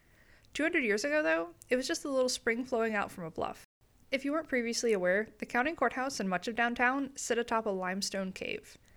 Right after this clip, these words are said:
The Big Spring is what's called a karst spring, and it flows through that cave system, meaning the limestone actually provides some filtration for the water.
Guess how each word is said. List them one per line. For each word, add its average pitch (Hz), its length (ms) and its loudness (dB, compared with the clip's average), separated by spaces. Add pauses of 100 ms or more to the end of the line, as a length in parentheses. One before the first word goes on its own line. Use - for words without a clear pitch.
(280)
The 247 60 -4
Big 277 200 2
Spring 269 260 2
is 254 140 -2
what's 254 120 -8
called 214 200 2
a 185 40 0
karst 190 460 -2
spring, 294 480 0 (120)
and 214 120 2
it 208 100 -4
flows 269 300 2
through 196 200 2
that 214 180 0
cave 180 240 -4
system, - 520 -8
meaning 202 260 -2
the 196 100 4
limestone 214 420 0
actually 202 280 -2
provides 190 380 -2
some 190 200 -4
filtration - 560 -6
for 285 100 -8
the 285 80 -4
water. 302 400 0